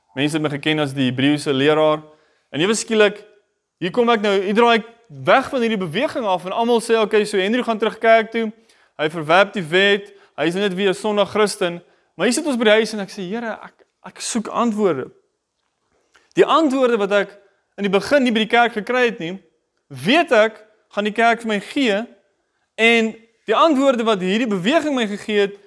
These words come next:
weet ek is nie reg nie. Maar nou, hoe verstaan ek dit? Hoe verstaan ek wat U gedoen het aan die kruis?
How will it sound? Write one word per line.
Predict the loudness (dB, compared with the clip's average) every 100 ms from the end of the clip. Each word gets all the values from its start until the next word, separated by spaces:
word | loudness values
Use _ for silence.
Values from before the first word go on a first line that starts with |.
| _ -4
weet | 0 2
ek | 2
is | 0 -2
nie | 0
reg | 0 -2 -6
nie. | -20 -20 _ _ _ _ _ _ _ _ _ _ _ _ _
Maar | 2
nou, | 4
hoe | 4 2
verstaan | -2 -2 2 4 2
ek | 0 -4
dit? | -8 -12 _ _ _ _ _
Hoe | -4 -4
verstaan | -4 -2 2 2 2
ek | 0 0
wat | 0 0
U | -4
gedoen | -4 -2
het | -2
aan | -2
die | -6
kruis? | -6 -8 -8 -12 -20